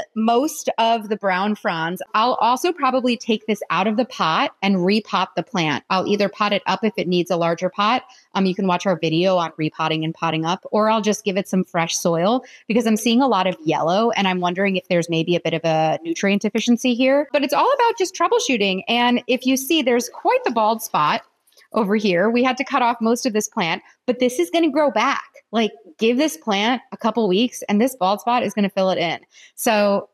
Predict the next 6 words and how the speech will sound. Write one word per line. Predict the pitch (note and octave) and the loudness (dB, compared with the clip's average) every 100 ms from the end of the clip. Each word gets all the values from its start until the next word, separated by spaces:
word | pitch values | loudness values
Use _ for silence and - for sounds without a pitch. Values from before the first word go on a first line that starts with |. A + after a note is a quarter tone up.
| G3 | -4
this | C4 E4 - - | 0 0 -2 0
is | C#4 D4 C#4+ B3 - | 2 2 2 0 0
my | A3 A3 G#3+ G#3+ G#3+ _ _ - | 2 2 2 0 -2 _ _ -4
fern | D#4 A#4 B4+ B4+ - | 2 4 2 0 0
care | G4 F4+ | 0 0
tutorial. | - D#4 A3+ F#3 E3+ E3+ G3 D4+ | -2 -2 2 2 2 2 2 0